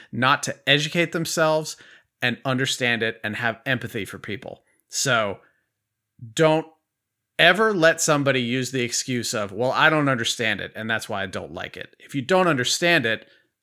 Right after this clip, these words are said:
make an effort to understand it, and then you can talk to me about it. But I, I just, I, I don't tolerate that kind of bullshit. But anyways, anyways. So, uh, they start this company, uh,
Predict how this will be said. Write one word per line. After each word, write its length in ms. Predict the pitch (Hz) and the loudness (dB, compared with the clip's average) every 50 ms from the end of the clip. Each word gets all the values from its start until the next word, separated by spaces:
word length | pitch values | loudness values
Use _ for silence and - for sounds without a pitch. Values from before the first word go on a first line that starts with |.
| _ _ _ _ _ _ _ _ _ _ _ - | _ _ _ _ _ _ _ _ _ _ _ -4
make 260 | 139 143 143 139 135 | 0 2 2 2 2
an 100 | 131 127 | 2 2
effort 260 | 135 131 - 127 113 | 2 2 0 -2 -6
to 100 | - 123 | -4 -6
understand 640 | 110 110 107 98 - - - - 120 113 104 95 92 | -6 -4 -4 -4 -4 -4 -2 -2 -2 -2 -2 -2 -6
it, 140 | 85 - - _ | -10 -12 -12 _
and 180 | - 117 117 120 | -6 -4 -2 0
then 140 | 127 123 117 | 0 0 -2
you 100 | 110 101 | -4 -6
can 140 | - 110 95 | -8 -8 -6
talk 240 | - 113 98 - | -6 -6 -6 -6
to 100 | - - | -10 -12
me 80 | 92 - | -10 -10
about 300 | - - - 90 - 50 | -8 -6 -6 -8 -8 -10
it. 100 | - - _ _ _ _ _ - - - _ _ _ _ _ | -12 -16 _ _ _ _ _ -20 -20 -20 _ _ _ _ _
But 300 | - 123 107 104 - - | -4 -2 -2 -2 0 0
I, 140 | 113 113 - - 110 | 0 0 0 -2 -4
I 40 | 117 | -4
just, 260 | 104 113 - - - - - | -6 -8 -10 -10 -12 -8 -6
I, 120 | 107 107 - _ _ _ _ _ - - - _ _ - | -6 -6 -6 _ _ _ _ _ -20 -20 -20 _ _ -6
I 80 | 120 | -6
don't 260 | 120 110 135 120 117 | -2 -2 -4 -4 -4
tolerate 400 | - - 110 98 95 92 98 - | -6 -6 -6 -6 -6 -8 -10 -10
that 140 | - 87 - | -10 -10 -10
kind 160 | - - 101 | -8 -10 -10
of 80 | 87 - | -10 -10
bullshit. 400 | - 90 85 - - 85 85 - _ _ | -10 -10 -10 -10 -10 -10 -12 -14 _ _
But 80 | 147 160 | 4 6
anyways, 560 | 190 208 170 120 101 98 - - - - - _ _ _ _ - | 6 6 4 2 0 -6 -10 -12 -14 -16 -18 _ _ _ _ 0
anyways. 540 | 135 147 139 107 98 - - - - - _ - - - - - - - - - - - - _ | 2 2 2 0 -2 -6 -10 -12 -16 -20 _ -20 -20 -20 -20 -20 -20 -20 -20 -20 -20 -20 -20 _
So, 460 | - - - 208 190 165 147 139 131 120 - - - - - _ _ _ _ _ _ - | -6 2 6 8 8 10 8 6 4 0 -4 -12 -16 -20 -20 _ _ _ _ _ _ 4
uh, 260 | 131 127 127 127 110 | 4 6 6 4 2
they 100 | 127 147 | 2 2
start 220 | - - 175 165 | 4 4 2 2
this 140 | - 160 - | 2 -2 -2
company, 560 | - 143 131 123 - 127 127 120 120 117 - _ _ _ _ _ _ - - - _ | 0 0 0 2 2 2 4 2 2 0 -4 _ _ _ _ _ _ -20 -20 -8 _
uh, 240 | - 120 117 117 117 | 0 2 2 2 2